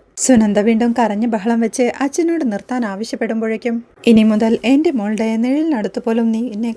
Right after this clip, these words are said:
കണ്ടുപോകരുതെന്നും ഇനി അങ്ങനെ എന്തെങ്കിലും ചെയ്തു എന്നറിഞ്ഞാൽ നിന്നെ ഞാൻ വെറുതെ വിടില്ലെന്നും" പറഞ്ഞ് സുനന്ദയെ വിളിച്ചോണ്ട് അവർ രണ്ടുപേരും കൂടി അവിടെ നിന്ന് ഇറങ്ങി പോകുന്നുണ്ട്. നിധിയും സങ്കടത്തോടെ സുഭാഷേട്ടനോടായി, "എന്തിനാ ഇങ്ങനെ നീ നടി വാങ്ങിച്ചത്? നടന്നത് എന്താണെന്ന് നമുക്ക് രണ്ടുപേർക്കും അറിയാമല്ലോ.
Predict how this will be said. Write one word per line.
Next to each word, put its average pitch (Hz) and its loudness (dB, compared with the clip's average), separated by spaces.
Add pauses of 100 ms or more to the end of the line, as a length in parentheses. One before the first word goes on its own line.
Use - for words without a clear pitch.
കണ്ടുപോകരുതെന്നും 226 -6 (160)
ഇനി 330 8
അങ്ങനെ 254 4
എന്തെങ്കിലും 226 2
ചെയ്തു 208 -2
എന്നറിഞ്ഞാൽ 226 -4
നിന്നെ 208 -6
ഞാൻ 226 -4
വെറുതെ 285 -2
വിടില്ലെന്നും" 220 -4
പറഞ്ഞ് 226 -2 (280)
സുനന്ദയെ 208 2
വിളിച്ചോണ്ട് 226 2
അവർ 294 0
രണ്ടുപേരും 220 -2
കൂടി 233 0
അവിടെ 277 -2
നിന്ന് 320 -2
ഇറങ്ങി 214 -4
പോകുന്നുണ്ട്. 214 -4 (260)
നിധിയും 226 6
സങ്കടത്തോടെ 254 0
സുഭാഷേട്ടനോടായി, 220 -4 (400)
"എന്തിനാ 320 0
ഇങ്ങനെ 233 -2
നീ 247 0
നടി 220 -4
വാങ്ങിച്ചത്? 233 -4 (300)
നടന്നത് 330 6
എന്താണെന്ന് 233 0
നമുക്ക് 320 -2
രണ്ടുപേർക്കും 240 -2
അറിയാമല്ലോ. 220 -4